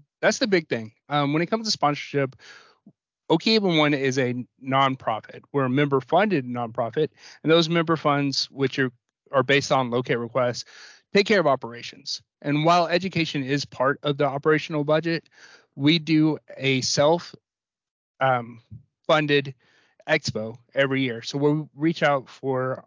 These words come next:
our membership and damage prevention partners to sponsor that event solely by itself. And what that does is it gives us an opportunity to make it a low entry cost for registration for the attendees.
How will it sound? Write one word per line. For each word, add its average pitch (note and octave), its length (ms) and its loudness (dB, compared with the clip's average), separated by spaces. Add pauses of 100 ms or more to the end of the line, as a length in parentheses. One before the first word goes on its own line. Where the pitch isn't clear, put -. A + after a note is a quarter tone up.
our C3 100 2
membership D3+ 680 0
and A#2 260 -8 (240)
damage C#3 260 0
prevention D3 300 -2
partners C#3+ 480 0 (460)
to C3 500 2
sponsor F3 540 0
that C3+ 180 2
event B2+ 480 -4 (240)
solely C#3+ 460 2
by B2+ 240 -2
itself. - 500 -12 (380)
And C#3 120 0
what D3+ 120 4
that E3 160 2
does C#3 180 2
is C3 60 -4
it B2 80 -10
gives C#3+ 260 0
us A#2+ 140 0
an D3 80 -4
opportunity C3 420 -4
to B2+ 40 -2
make B2+ 280 -4
it D3 60 2
a C3 40 0
low B2 280 0
entry D3 360 -2
cost D#3+ 440 2
for B2 200 -4
registration B2+ 600 -4
for C3 220 -6
the A#2+ 160 -4
attendees. F3 580 -2